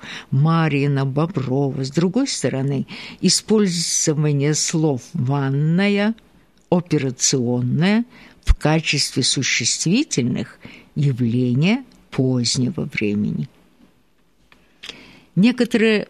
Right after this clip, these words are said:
прилагательные полностью перешли в существительные, то есть не могут уже использоваться как прилагательные. Это так называемая полная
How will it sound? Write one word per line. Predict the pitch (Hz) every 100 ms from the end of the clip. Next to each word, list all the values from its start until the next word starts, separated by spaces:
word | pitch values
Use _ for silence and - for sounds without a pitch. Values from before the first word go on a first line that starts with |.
| -
прилагательные | 185 185 190 233 285 - 180 165
полностью | 156 202 208 220 247 - -
перешли | 220 - 147 - 170
в | 185
существительные, | - 170 - 147 - 104 - - 117 120
то | 127 196
есть | 196 190
не | 220
могут | 254 208 135 123 -
уже | 120 127
использоваться | 127 - - 285 185 131 123 - 120
как | - 190
прилагательные. | - 190 185 156 131 101 - - 104 - - - -
Это | - 170 175
так | 214 190
называемая | 185 175 170 165 185 175 165 160 156 -
полная | - 180 170 170 165 190 220 233 240